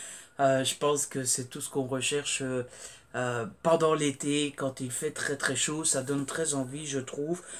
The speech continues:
C'est écrit assez gros, voilà, et, euh, l'histoire, c'est, euh, euh, ne défère, je sens qu'elle emporte ce moment, me coupe le, enfin, voilà, c'est un extrait, donc, ah si, passionnée de surf, Izzy est heureuse à Pearl Beach,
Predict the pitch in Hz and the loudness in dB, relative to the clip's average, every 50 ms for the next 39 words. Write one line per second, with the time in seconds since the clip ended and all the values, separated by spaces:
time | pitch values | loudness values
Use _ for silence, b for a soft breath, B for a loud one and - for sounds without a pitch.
0 | B B - - - 180 175 - 185 180 180 - - 190 202 190 185 185 - 175 | B B -4 2 4 4 6 6 4 4 4 0 0 2 4 4 4 4 4 4
1 | 170 - 139 123 139 151 165 175 156 139 127 127 131 127 135 139 151 160 - - | 4 2 2 4 4 4 4 2 0 0 2 2 4 4 4 2 2 2 0 2
2 | - 156 156 156 156 120 110 135 143 139 147 151 151 - - - 180 175 180 185 | 0 0 0 4 4 4 6 6 4 4 2 2 2 0 2 4 4 6 6 6
3 | 180 - - - 170 170 175 180 180 175 156 143 143 143 139 139 B B B B | 4 2 0 2 2 4 6 6 8 8 8 8 8 8 6 4 B B B B
4 | B B B B B B - 151 165 160 165 165 165 165 165 170 170 170 175 175 | B B B B B B -2 0 2 2 2 2 2 0 0 0 2 4 4 6
5 | 180 180 180 175 180 180 180 180 - 190 202 208 202 180 170 170 - - 185 180 | 8 8 8 10 10 10 10 10 6 4 4 4 4 4 2 4 4 6 6 4
6 | 180 185 175 160 147 143 139 170 170 160 - 147 139 - - 151 147 147 147 147 | 4 4 2 2 2 0 -2 -4 -4 -4 -4 -8 -6 -4 -4 -2 -2 -2 -4 -4
7 | 147 151 156 151 143 135 - 139 139 - 139 127 117 - - - - - - - | -4 -4 -4 -4 -4 -4 -6 -8 -8 -6 -6 -6 -6 -8 -12 -14 -14 -12 -10 -8
8 | 127 123 117 113 117 - - - - - - - - - - - - 165 143 - | -8 -8 -8 -10 -10 -8 -8 -8 -8 -8 -14 -18 -20 -16 -6 -4 -4 -4 -2 0
9 | 165 160 160 156 151 - - - - - 110 107 - 127 131 123 - - B B | 0 0 0 0 0 0 0 -2 -2 -6 -8 -8 -4 -4 -4 -4 -6 -10 B B
10 | B B B B B 202 220 202 - - 131 113 - - 196 202 - 214 214 202 | B B B B B 6 8 8 8 6 4 -2 0 2 4 6 10 10 10 10
11 | 208 208 202 185 190 180 - - 208 220 220 - - 185 180 165 160 170 185 202 | 10 8 8 8 8 8 8 8 8 6 6 6 4 4 2 2 2 2 2 4
12 | 202 180 - - 180 180 180 185 190 196 180 170 143 127 - 180 175 170 170 165 | 4 4 4 4 2 2 4 4 4 4 4 2 -2 -4 0 0 2 2 2 0
13 | 156 143 160 190 202 - - - | 0 2 2 2 2 2 -6 -10